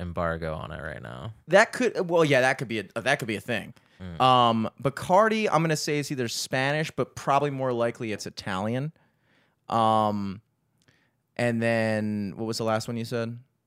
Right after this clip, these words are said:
Speaker 2: Tanqueray.
Speaker 1: Tanqueray,
Speaker 2: That's
Speaker 1: yeah.
Speaker 2: probably, like, fucking French or something. That's all still in Europe.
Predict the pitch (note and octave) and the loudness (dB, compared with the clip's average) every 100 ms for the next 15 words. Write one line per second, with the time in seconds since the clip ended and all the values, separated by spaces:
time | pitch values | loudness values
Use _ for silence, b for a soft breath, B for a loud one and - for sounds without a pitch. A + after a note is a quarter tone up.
0 | - C3+ B2 B2+ A2+ A#2 A#2+ B2+ F2 E2+ | -8 -2 0 0 2 4 2 0 -4 2
1 | C#3+ C#3+ - C3+ A2+ G#2 G2+ F#2+ - A2 | 4 4 2 2 2 0 -2 -4 -4 -6
2 | F#2 F#2 - F#2 F#2+ G#2+ A#2+ A2+ C3 B2+ | -6 -10 -8 -8 -6 -6 -6 -4 -4 -6
3 | b b b b b b b _ _ D#3 | b b b b b b b _ _ 2
4 | G3+ - C#4 F#4 - - E3+ E3+ D#3 A#2+ | 2 2 2 2 0 0 0 0 -2 -4
5 | G#2+ F2+ - | -6 -8 -12